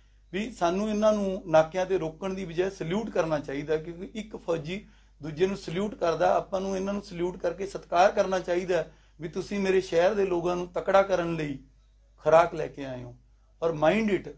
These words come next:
ਇਹ ਜਿਹੜੀ ਬਿਮਾਰੀ ਹੈ, ਕਿਉਂਕਿ ਸਰੀਰ ਦੀ ਬਿਮਾਰੀ ਹੈ, ਤੁਹਾਨੂੰ ਸਾਰਿਆਂ ਨੂੰ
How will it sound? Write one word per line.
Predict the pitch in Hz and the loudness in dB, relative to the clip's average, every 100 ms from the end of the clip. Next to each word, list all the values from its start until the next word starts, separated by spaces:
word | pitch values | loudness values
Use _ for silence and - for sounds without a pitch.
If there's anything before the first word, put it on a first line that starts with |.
| - | -2
ਇਹ | 196 | 0
ਜਿਹੜੀ | 196 208 | 0 -4
ਬਿਮਾਰੀ | 165 147 135 139 175 175 | -6 -4 -2 -2 -2 -2
ਹੈ, | 185 | -2
ਕਿਉਂਕਿ | 190 220 | -6 -14
ਸਰੀਰ | - 170 160 208 | -12 -8 -6 -6
ਦੀ | 214 | -6
ਬਿਮਾਰੀ | 196 170 139 123 120 | -6 -4 -2 -4 -8
ਹੈ, | 117 - _ _ _ | -12 -16 _ _ _
ਤੁਹਾਨੂੰ | 185 185 180 | -4 -2 -4
ਸਾਰਿਆਂ | 180 151 147 170 185 | 0 4 4 2 -2
ਨੂੰ | 165 165 | -4 -8